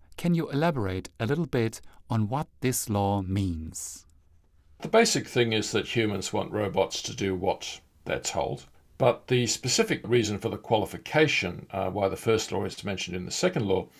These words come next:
Speaker 2: is you have to prevent humans ordering robots to injure humans or through inaction allowing humans to come to harm. So if I were to say to my robot, "Beat Christoph with a stick," then if the second law had top priority, it would obey me. So that's why there is the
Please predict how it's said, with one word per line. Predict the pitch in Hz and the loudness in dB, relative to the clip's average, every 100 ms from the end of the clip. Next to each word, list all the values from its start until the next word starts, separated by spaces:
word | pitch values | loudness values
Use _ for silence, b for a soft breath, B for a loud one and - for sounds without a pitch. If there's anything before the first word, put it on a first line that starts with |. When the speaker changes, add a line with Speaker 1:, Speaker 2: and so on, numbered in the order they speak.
| B B B B - | B B B B 0
Speaker 2:
is | 127 127 - | 2 4 2
you | 127 | 2
have | 160 160 | 2 2
to | - | -2
prevent | 127 117 135 117 | -2 2 2 2
humans | - 120 120 110 101 | -2 0 2 0 -2
ordering | 110 107 101 98 | 0 0 0 2
robots | 127 127 110 92 - - | 4 6 4 2 -4 -8
to | - 101 95 113 | -6 -4 -4 -4
injure | 110 95 | -4 -4
humans | 80 98 92 92 90 | -4 -2 0 -2 -2
or | 92 95 | -2 -2
through | - 107 | -2 -2
inaction | 87 90 85 101 90 87 - | 0 -2 -2 -4 -4 -6 -6
allowing | 92 92 85 | 0 0 0
humans | 82 95 82 - | -6 -6 -6 -10
to | - | -8
come | 92 82 | -8 -8
to | - | 0
harm. | 131 98 - B B B B B | 4 4 0 B B B B B
So | 135 | 4
if | |
I | 170 151 | 8 8
were | 117 | 6
to | - | 2
say | 120 107 | 4 4
to | |
my | 101 117 | 6 8
robot, | 107 95 92 98 92 - - _ | 8 4 2 4 2 0 -16 _
"Beat | - 104 - | -4 -4 -4
Christoph | - 113 - 87 104 | -6 -4 -2 -2 -4
with | 85 | -6
a | |
stick," | - - - 101 - _ B B B B B - | -6 -2 0 0 -2 _ B B B B B 0
then | 139 135 | 2 2
if | 127 | 0
the | 131 | -2
second | - 233 170 | -2 -2 0
law | 101 95 | 4 4
had | 107 90 | 2 -4
top | - 135 - | -4 -4 -4
priority, | 104 95 135 117 - 92 | 0 2 4 2 0 -6
it | 95 | -4
would | 104 | -2
obey | 151 170 | 2 2
me. | 113 - - _ - | 2 -4 -12 _ -10
So | - | 0
that's | 127 - 110 | 0 0 2
why | 101 95 | 2 4
there | 95 98 | 2 0
is | 95 - | -2 -4
the | 95 90 82 | -4 -4 -6